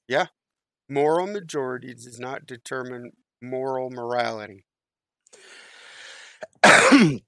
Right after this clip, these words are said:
Speaker 2: And I didn't used to be, like, I've always been a person, like, you, you, you,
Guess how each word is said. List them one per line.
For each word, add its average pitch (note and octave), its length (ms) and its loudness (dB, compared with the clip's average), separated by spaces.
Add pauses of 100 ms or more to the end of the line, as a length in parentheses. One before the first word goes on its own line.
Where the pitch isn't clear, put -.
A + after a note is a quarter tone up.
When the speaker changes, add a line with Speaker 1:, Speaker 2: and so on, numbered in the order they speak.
(460)
Speaker 2:
And E3 80 8
I G3 120 10
didn't G3 180 6
used D3 220 0
to A#2+ 40 -4
be, G#2+ 320 -4 (140)
like, C#3+ 220 4
I've F#3 160 10
always F#3 240 10
been F3+ 160 6
a D3 40 6
person, E3 440 6
like, C3 180 -4
you, D3 420 -2
you, D3 200 -8
you, D3 320 -10